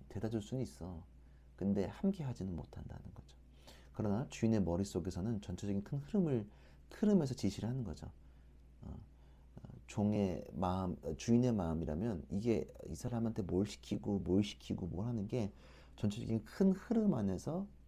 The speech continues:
시킨다는 거죠. 그러니까 주님과의 친구가 되었다는 것은 부분을 보는 것이 아니라 주인의 전체적인 시각을 같이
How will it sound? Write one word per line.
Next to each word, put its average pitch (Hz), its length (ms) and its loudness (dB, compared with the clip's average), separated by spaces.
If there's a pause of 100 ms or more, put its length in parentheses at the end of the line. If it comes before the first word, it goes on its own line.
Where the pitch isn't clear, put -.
시킨다는 85 520 -6
거죠. - 220 -12
그러니까 - 280 -10 (380)
주님과의 127 600 4
친구가 208 480 4
되었다는 113 480 2
것은 92 440 0 (220)
부분을 175 440 4
보는 139 280 2
것이 120 240 2
아니라 107 420 -2 (420)
주인의 143 520 2
전체적인 120 560 4
시각을 151 360 -2
같이 - 300 -4